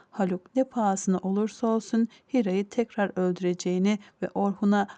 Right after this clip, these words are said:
aynı acıyı yaşatacağını söyleyecek. Orhun bugünden sonra Hira'ya kötü davranmasın. Orhun, Haluk ya da bir başkasının Hira'ya zarar vermesine izin vermemeli.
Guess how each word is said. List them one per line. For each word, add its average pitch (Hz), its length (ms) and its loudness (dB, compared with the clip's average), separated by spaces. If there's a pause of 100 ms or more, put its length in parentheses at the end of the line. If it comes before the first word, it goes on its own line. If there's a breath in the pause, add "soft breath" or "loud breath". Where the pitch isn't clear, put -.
aynı 285 340 4
acıyı 240 300 2
yaşatacağını 247 720 4
söyleyecek. 185 680 -2 (720 soft breath)
Orhun 359 480 4
bugünden 208 500 4
sonra 185 480 -2 (140)
Hira'ya 247 280 2
kötü 240 320 -2
davranmasın. 208 840 2 (580 loud breath)
Orhun, 185 500 0
Haluk 240 440 -2
ya 196 140 0
da 165 140 -6 (260)
bir 311 180 2
başkasının 202 760 0 (260 loud breath)
Hira'ya 226 320 2
zarar 240 400 2
vermesine 240 580 2
izin 214 360 0
vermemeli. 208 520 0